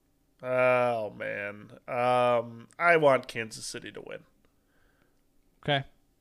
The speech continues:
Speaker 1: I, as a, as a Packer fan, I just, there's no bone in my body that can root for the, for the forty-niners.
Speaker 2: I get it.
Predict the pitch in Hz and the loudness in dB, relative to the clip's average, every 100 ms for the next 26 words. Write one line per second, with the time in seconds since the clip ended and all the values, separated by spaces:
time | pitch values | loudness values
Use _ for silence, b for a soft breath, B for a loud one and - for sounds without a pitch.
0 | _ _ _ _ _ _ _ _ - 135 | _ _ _ _ _ _ _ _ -2 8
1 | 151 156 139 - - 160 175 151 156 139 | 10 10 8 -2 2 8 8 8 4 4
2 | 123 - 147 139 127 120 123 113 110 - | 0 -8 2 2 2 -2 0 0 -2 -6
3 | 110 107 107 110 107 - - 175 127 117 | -6 -4 -6 -8 -12 -14 -16 -8 -4 -2
4 | 113 123 117 117 113 113 110 113 - 104 | -4 -2 2 4 4 2 -4 -6 -2 -2
5 | 107 104 104 107 107 98 98 95 80 113 | -2 -6 -8 -8 -6 -8 -8 -8 -8 -8
6 | 110 107 - - 120 110 - 117 107 - | -14 -20 -20 -20 -16 -16 -16 -18 -18 -20
7 | - - 117 - - - - - 139 - | -20 -16 -16 -14 -10 -10 -10 -14 -18 -20
8 | - _ _ _ _ _ - 143 123 135 | -20 _ _ _ _ _ -2 -2 4 4
9 | 151 165 | 6 4